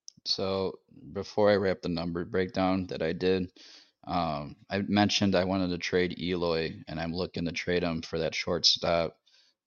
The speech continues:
Um, this would be over the end for me, but I'm trying to trade him 'cause I know the Brewers were interested in him, so I'm trying to get Willy Adames out of it,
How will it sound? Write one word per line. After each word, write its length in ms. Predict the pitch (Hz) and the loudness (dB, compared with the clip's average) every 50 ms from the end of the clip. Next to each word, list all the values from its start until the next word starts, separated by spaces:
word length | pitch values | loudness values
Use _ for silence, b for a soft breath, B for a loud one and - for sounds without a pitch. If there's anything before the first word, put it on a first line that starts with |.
| _ _ _ - | _ _ _ -6
Um, 540 | 90 87 78 82 76 65 - 65 - - - | -4 -2 -2 -2 -2 -4 -4 -8 -12 -6 2
this 160 | - 104 - | 4 6 6
would 100 | 170 156 | 6 6
be 80 | 156 131 | 8 8
over 200 | 117 123 120 113 | 10 8 8 8
the 120 | 92 87 | 4 4
end 200 | 90 92 98 92 | 4 2 2 0
for 100 | - - | -2 -2
me, 180 | 101 101 101 98 | 0 0 0 0
but 320 | 98 95 90 87 80 - - _ _ | 0 0 0 0 -2 -4 -8 _ _
I'm 200 | - 85 90 87 | -6 -4 -4 -4
trying 220 | - - - 92 92 | -6 -2 -2 -2 -2
to 100 | 85 - | 0 0
trade 140 | 95 95 | 0 2
him 140 | 92 87 87 | 2 0 -4
'cause 160 | - - 107 | -6 -6 -6
I 60 | 98 90 | -2 0
know 140 | 92 92 | 0 0
the 200 | 95 92 87 92 123 _ _ _ - _ _ _ - - | 0 0 -2 -4 -8 _ _ _ -20 _ _ _ -20 -2
Brewers 400 | - 110 113 113 110 107 98 90 | 4 6 8 8 8 8 6 4
were 100 | - 90 | 0 0
interested 520 | 92 90 85 85 87 85 82 - - - 90 | 0 0 0 0 0 0 0 -2 -2 -2 -2
in 100 | 87 90 | 0 0
him, 160 | 87 85 85 | -2 0 -2
so 140 | - - 73 | -2 -2 -2
I'm 100 | 80 80 | -4 -4
trying 180 | - - 85 | -2 -2 -2
to 140 | 82 85 87 | 0 0 0
get 200 | 87 78 - - | -2 -2 -4 -6
Willy 300 | - 98 104 87 85 80 | -8 -4 -2 0 0 0
Adames 440 | 78 80 87 87 90 90 82 85 - | 0 0 -2 0 0 2 2 2 2
out 160 | 80 85 85 | 4 2 0
of 140 | 82 85 87 | 0 -2 -4
it, 160 | 82 80 - | -6 -6 -6